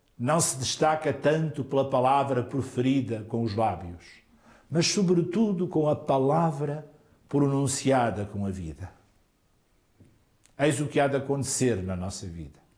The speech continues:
Eis o paradigma e o ícone da Igreja, como nos lembra o Papa Francisco. Havemos de ser simultaneamente homens,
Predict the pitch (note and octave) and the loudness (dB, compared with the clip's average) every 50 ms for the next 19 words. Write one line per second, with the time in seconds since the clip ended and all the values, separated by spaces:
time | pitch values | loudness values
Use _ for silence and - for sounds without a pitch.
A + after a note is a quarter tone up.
0 | _ _ _ _ _ _ _ _ _ - - - - - E3 F#3 G3+ E3 E3+ F3 | _ _ _ _ _ _ _ _ _ -20 -20 -10 0 2 4 4 6 4 4 4
1 | - E3+ E3 D#3+ D#3 D3+ E3+ F3 F3+ F3+ E3 D#3 D#3 D#3 D3+ D3 C#3+ C#3 D3+ E3+ | 4 4 4 4 4 4 4 4 4 4 2 0 -2 0 2 4 4 4 4 2
2 | F3 - - D#3 D#3 D3+ C#3+ D3 D3 D3 C3+ D3 D3+ D#3 D#3 D3+ C#3+ B2+ C3+ B2+ | 2 2 2 0 2 2 2 2 2 4 4 4 4 4 4 2 2 0 -2 -2
3 | C3+ C#3 C3+ C3+ C3 C3+ B2+ A#2+ C3 C#3 C#3 C3+ C3 B2 B2+ B2 - C3 B2 G#2+ | -2 -2 -4 -2 -4 -4 -2 2 2 2 2 2 2 0 0 2 2 0 2 2
4 | B2 A2 - A#2 A2 A2+ A2 - - D#2 D2+ - - - - _ _ _ _ _ | -2 -4 -2 -4 -6 -6 -8 -10 -12 -14 -16 -16 -18 -20 -20 _ _ _ _ _
5 | _ _ _ _ _ _ - _ _ _ _ _ _ A#2 A2+ B2+ C#3 C#3 C#3 B2 | _ _ _ _ _ _ -20 _ _ _ _ _ _ -4 0 2 2 2 2 -2
6 | - - - - C#3 C#3 B2 - - B2+ B2 B2+ B2+ B2+ - C3 B2+ B2+ B2 A#2+ | -2 -4 0 2 2 2 2 2 0 0 0 0 0 2 2 0 0 2 0 0
7 | A#2+ B2 B2 B2 A#2+ A#2 - - C3 C3 C3+ C#3 C3 B2+ B2 A#2+ A#2+ A#2+ - - | 0 0 0 -2 -2 -4 -6 -2 0 0 2 2 0 -2 -4 -4 -6 -6 -10 -14
8 | - - | -18 -20